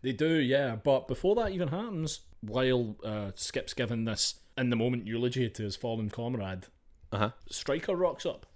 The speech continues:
Speaker 1: revealing himself to be the architect of this. Um, when he says to him, "Look, your friend was killed.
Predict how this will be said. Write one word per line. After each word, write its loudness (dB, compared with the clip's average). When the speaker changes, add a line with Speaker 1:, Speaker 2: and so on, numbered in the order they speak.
Speaker 1:
revealing 2
himself 0
to -6
be 0
the 0
architect -4
of -8
this. -8
Um, -6
when -8
he -6
says -8
to -6
him, -6
"Look, -6
your -6
friend -4
was -4
killed. -6